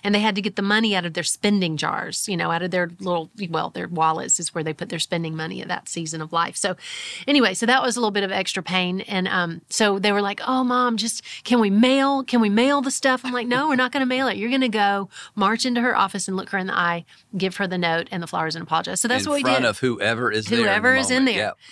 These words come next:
Speaker 2: yep.
Speaker 1: So we did that, and, um, and, you know, they walked in, and, and they looked at her, and they said, "Julie, you know, we're so sorry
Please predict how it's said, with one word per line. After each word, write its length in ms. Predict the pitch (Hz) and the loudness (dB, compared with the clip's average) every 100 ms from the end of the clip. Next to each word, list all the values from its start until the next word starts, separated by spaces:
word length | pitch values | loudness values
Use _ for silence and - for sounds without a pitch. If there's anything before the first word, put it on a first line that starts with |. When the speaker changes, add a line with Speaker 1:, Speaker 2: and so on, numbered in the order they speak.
| - | -8
Speaker 2:
yep. 160 | - - | -8 -8
Speaker 1:
So 360 | - 240 214 208 | -2 2 4 2
we 180 | 214 262 | 2 4
did 260 | 254 247 | 4 2
that, 400 | 226 233 233 240 208 | 2 2 2 2 0
and, 160 | 185 185 | -4 -2
um, 480 | 190 175 175 185 - _ _ - - | -2 -2 -4 -8 -14 _ _ -10 0
and, 400 | 202 196 196 - | 2 2 0 -2
you 120 | 226 | 0
know, 140 | 196 | 2
they 120 | 185 190 | 2 2
walked 360 | 190 190 - | 2 2 2
in, 340 | 190 185 185 180 | 0 2 0 0
and, 300 | 156 160 185 | -4 -8 -8
and 160 | 165 | -4
they 100 | 175 | -2
looked 260 | 185 180 185 | -2 -4 -2
at 160 | 175 | -2
her, 120 | 180 175 | -2 -2
and 120 | 170 | -4
they 80 | 170 | -6
said, 200 | - 165 | -6 -6
"Julie, 360 | 170 170 175 | -6 -4 -4
you 180 | 175 180 | -4 -2
know, 120 | 175 | -4
we're 140 | 165 170 | -4 -6
so 220 | 170 165 | -4 -4
sorry 600 | - 160 165 160 160 - | -4 -4 -4 -6 -6 -10